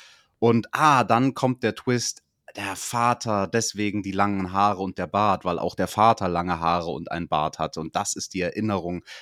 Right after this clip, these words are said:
an den Papa und die hat Joe kaputt gemacht. Jetzt bedeutet das Match was. Jetzt auf einmal hat das Match eine Bedeutung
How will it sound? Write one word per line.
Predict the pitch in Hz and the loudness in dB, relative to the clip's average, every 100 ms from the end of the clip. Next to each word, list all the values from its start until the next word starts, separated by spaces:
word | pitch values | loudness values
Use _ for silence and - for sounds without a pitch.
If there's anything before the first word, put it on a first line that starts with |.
| _ | _
an | - 92 | -6 -4
den | 87 | -6
Papa | - 98 - 98 | -2 -2 0 -2
und | - 95 - | -2 -4 -4
die | 113 | -4
hat | 101 85 | -4 -2
Joe | 104 | -4
kaputt | 104 - 117 | -4 -6 -6
gemacht. | - 98 _ _ | -4 -8 _ _
Jetzt | - 107 - | -2 -2 -2
bedeutet | 101 85 - | -4 -4 -6
das | 78 - | -12 -14
Match | - - | -14 -14
was. | - - _ _ | -14 -14 _ _
Jetzt | - 120 - - | 2 2 2 -2
auf | 104 - | -4 0
einmal | 92 98 95 90 | -2 -2 -4 -4
hat | 95 | -8
das | - | -6
Match | 85 85 - | -6 -8 -6
eine | 87 | -8
Bedeutung | 80 82 85 82 80 | -4 -4 -4 -6 -10